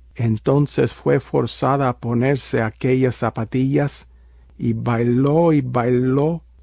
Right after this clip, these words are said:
hasta que cayó exhausta de agotamiento, y desde entonces fue llevada a una habitación aislada,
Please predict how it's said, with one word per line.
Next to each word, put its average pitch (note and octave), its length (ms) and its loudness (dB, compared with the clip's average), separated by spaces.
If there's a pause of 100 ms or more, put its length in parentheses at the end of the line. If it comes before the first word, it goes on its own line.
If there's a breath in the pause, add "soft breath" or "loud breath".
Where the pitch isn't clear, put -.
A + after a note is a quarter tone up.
hasta A2+ 400 -4
que C3 220 -2
cayó B2 400 0
exhausta C#3+ 800 -2
de B2+ 120 0
agotamiento, A#2+ 1160 0 (380)
y A#2+ 100 0
desde C#3+ 380 2
entonces C3+ 840 0
fue B2 240 2
llevada B2 500 0
a A#2 60 0
una B2 420 0
habitación B2+ 760 -2
aislada, A#2+ 800 0